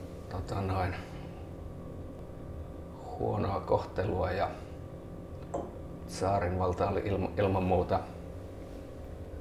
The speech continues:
erittäin tämmöstä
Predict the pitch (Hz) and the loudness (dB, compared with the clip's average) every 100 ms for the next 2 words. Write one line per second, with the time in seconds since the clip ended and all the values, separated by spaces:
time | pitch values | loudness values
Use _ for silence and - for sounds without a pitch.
0 | - - 101 98 - - 87 87 - - | -8 -4 0 0 0 -2 0 0 -2 -6
1 | - - - - - - - - - - | -8 -8 -10 -10 -10 -8 -8 -8 -8 -8
2 | - - - - - - 90 - - | -10 -10 -8 -8 -8 -6 -4 -4 -4